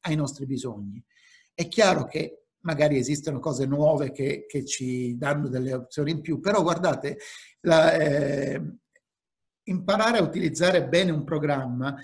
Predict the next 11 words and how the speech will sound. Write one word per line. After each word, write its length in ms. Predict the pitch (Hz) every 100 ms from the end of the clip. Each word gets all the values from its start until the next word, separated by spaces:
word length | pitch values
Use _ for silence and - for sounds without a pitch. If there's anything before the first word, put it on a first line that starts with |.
| - _
comporta 680 | - 165 151 196 165 - 151
una 160 | 147
formazione, 720 | - 151 147 143 - 165 165
comporta 520 | 156 165 120 170 165 160
una, 280 | 143 151
uno 180 | 151 139
s-, 160 | 135 - -
un 100 | 170
dispendio 500 | 147 - 190 185 170
di 120 | 143
tempo, 500 | 147 151 131 - 180